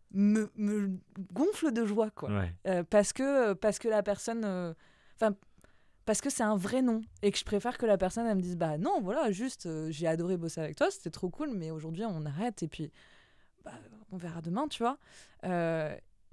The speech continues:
Speaker 1: plutôt que la personne se force, euh, et des non-dits, finalement ça se fasse sur un échange d'emails à l'arrache parce qu'elle ose pas me le dire ou j'en sais rien, tu vois, et, et, et la relation périclite, euh,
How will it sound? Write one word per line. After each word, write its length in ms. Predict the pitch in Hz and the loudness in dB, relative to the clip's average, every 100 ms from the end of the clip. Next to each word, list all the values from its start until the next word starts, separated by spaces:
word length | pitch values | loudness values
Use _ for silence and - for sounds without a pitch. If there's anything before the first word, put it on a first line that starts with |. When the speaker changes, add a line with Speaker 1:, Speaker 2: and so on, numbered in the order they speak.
| - | -6
Speaker 1:
plutôt 240 | 196 254 | -2 -2
que 100 | 233 | 2
la 140 | 185 160 | 2 2
personne 400 | 160 214 220 214 | 0 0 0 0
se 160 | 185 | -4
force, 520 | 170 214 226 226 220 190 | -2 4 6 6 2 0
euh, 220 | 185 180 | 4 4
et 80 | 175 | 4
des 140 | 180 | 2
non-dits, 520 | 180 180 180 226 233 | 2 2 2 0 -2
finalement 400 | 208 196 180 190 | 0 0 2 2
ça 160 | 196 175 | 0 -2
se 340 | - 170 170 | -2 -4 -2
fasse 220 | 165 185 - | -2 -2 -2
sur 140 | 180 | -2
un 180 | 170 170 | 0 0
échange 300 | 175 185 175 | -2 -2 0
d'emails 320 | 175 180 185 | 0 0 2
à 80 | 170 | 2
l'arrache 500 | 165 165 190 190 175 | 2 2 0 0 -4
parce 180 | 160 160 | -4 -4
qu'elle 120 | 170 | -4
ose 140 | 165 | -4
pas 100 | 180 | -2
me 80 | 156 | -4
le 60 | 170 | -2
dire 340 | 220 233 226 | 2 4 4
ou 180 | 190 180 | 2 0
j'en 120 | 180 | -2
sais 160 | - 190 | 0 0
rien, 180 | 220 170 | 0 -2
tu 120 | 208 | 0
vois, 140 | 214 202 | 0 0
et, 40 | |
et, 440 | 160 175 165 147 165 | -2 -2 -2 -4 -4
et 40 | |
la 220 | 156 143 | -4 -6
relation 380 | 147 170 170 202 | -4 -2 -2 -2
périclite, 540 | 196 170 165 226 202 175 | -4 -6 -8 -10 -10 -8
euh, 160 | 165 | -10